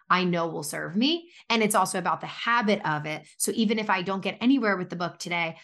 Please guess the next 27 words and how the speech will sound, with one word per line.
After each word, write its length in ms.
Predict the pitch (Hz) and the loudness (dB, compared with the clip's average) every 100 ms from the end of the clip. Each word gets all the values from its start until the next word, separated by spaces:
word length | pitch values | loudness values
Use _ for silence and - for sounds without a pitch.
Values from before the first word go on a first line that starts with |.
| - | -6
but 100 | 180 | -2
I 40 | |
have 160 | 185 170 | 0 -2
the 60 | |
habit 320 | 175 190 175 170 | -2 -2 -2 -4
that 120 | 165 | -6
I 60 | |
write 280 | 156 180 180 | -4 -2 -2
every 280 | 170 156 151 | -2 -4 -6
week, 260 | 151 147 - _ - | -6 -10 -14 _ -4
my 100 | 165 | -2
book's 280 | 156 180 - | 0 -2 -4
gonna 160 | 170 | -6
be 100 | 151 | -8
finished 380 | 147 190 160 147 | -8 -8 -8 -10
in 120 | 156 | -12
three 140 | 147 139 | -12 -10
months. 380 | 139 - - - | -12 -10 -12 -10
Does 160 | 170 | -2
that 120 | 202 | -2
make 140 | 240 247 | 0 -4
sense? 380 | 196 185 202 - | -6 -6 -6 -6
And 100 | 170 | -8
the 40 | |
difference 340 | 160 151 160 | -8 -10 -14
between 260 | - - 170 | -14 -14 -14
those? 300 | 170 170 - | -14 -16 -20